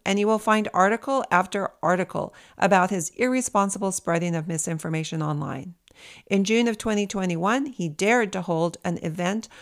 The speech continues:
on the adverse reactions to covid vaccines. As a result, he was accused of promoting dangerous and unfounded claims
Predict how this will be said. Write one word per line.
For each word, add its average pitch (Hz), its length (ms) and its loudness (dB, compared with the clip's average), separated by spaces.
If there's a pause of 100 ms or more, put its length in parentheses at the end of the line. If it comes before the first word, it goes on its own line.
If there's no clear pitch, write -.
(160)
on 185 160 2
the 185 80 0
adverse 180 420 0
reactions 185 640 0 (180)
to 196 140 -4
covid 170 320 -2
vaccines. 165 760 -4
As 185 180 0
a 196 60 0
result, 185 540 -2
he 269 80 -2
was 202 180 2
accused 214 500 -4
of 165 140 -2
promoting 165 500 -4
dangerous 233 600 -2
and 165 260 -2
unfounded 180 720 -2
claims 170 480 -4